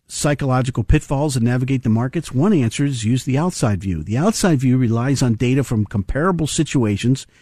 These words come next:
and utilizes the evidence, the, uh, the experience of others, okay? The other one, um, you know, when evaluating prospective equity returns,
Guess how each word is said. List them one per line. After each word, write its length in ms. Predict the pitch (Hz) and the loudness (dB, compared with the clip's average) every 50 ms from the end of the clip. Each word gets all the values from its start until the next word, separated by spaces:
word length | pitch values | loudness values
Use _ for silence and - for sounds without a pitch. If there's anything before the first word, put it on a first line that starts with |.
| _ _ _ _ - | _ _ _ _ 2
and 160 | 160 165 160 | 4 4 4
utilizes 560 | 165 160 170 151 139 127 135 147 147 151 135 | 4 4 2 0 0 0 0 -2 -2 -2 -2
the 140 | 135 117 110 | -2 0 0
evidence, 380 | 104 101 113 123 135 139 - | -2 -2 -2 -4 -4 -4 -4
the, 180 | - 135 123 120 | -2 -2 0 0
uh, 80 | 127 - _ _ _ - | 0 -4 _ _ _ -4
the 120 | 139 127 | -4 -4
experience 500 | 123 - - - 131 117 120 131 - - | -2 -4 -4 -2 0 0 0 0 0 0
of 80 | 156 226 | -2 -2
others, 420 | 262 233 117 80 - - - - - | -2 -2 -4 -6 -8 -8 -8 -6 -6
okay? 340 | 110 - - 135 175 208 - _ _ _ _ _ _ _ _ - | -6 -4 -4 -4 -4 -4 -8 _ _ _ _ _ _ _ _ -2
The 120 | - 170 | 0 2
other 160 | 233 277 320 | 4 4 4
one, 360 | 233 160 117 98 107 135 156 - _ _ _ _ _ _ _ - | 4 4 4 2 2 0 0 -2 _ _ _ _ _ _ _ -6
um, 400 | 131 123 120 117 113 120 135 - _ _ _ _ _ _ _ _ _ _ _ _ _ _ _ - 165 165 _ _ _ _ _ - | -4 -2 0 0 0 0 -2 -4 _ _ _ _ _ _ _ _ _ _ _ _ _ _ _ -18 -18 -18 _ _ _ _ _ -2
you 100 | 175 175 | 0 2
know, 240 | 143 120 120 127 - - - - | 2 2 0 -2 -4 -8 -6 0
when 160 | 156 147 147 | 2 4 4
evaluating 720 | 143 120 147 156 190 233 240 202 170 156 139 135 135 127 120 | 4 4 2 2 2 2 2 4 4 4 4 2 2 0 0
prospective 580 | - 151 135 - - - 185 175 - 151 123 | -2 -2 -4 -2 -2 -2 -2 -2 -2 -2 0
equity 300 | 147 - - - 156 131 | 0 0 0 0 0 0
returns, 680 | 113 101 - - 113 104 95 104 120 131 - - - | 0 -2 -2 -2 -2 0 0 0 -2 -4 -6 -8 -10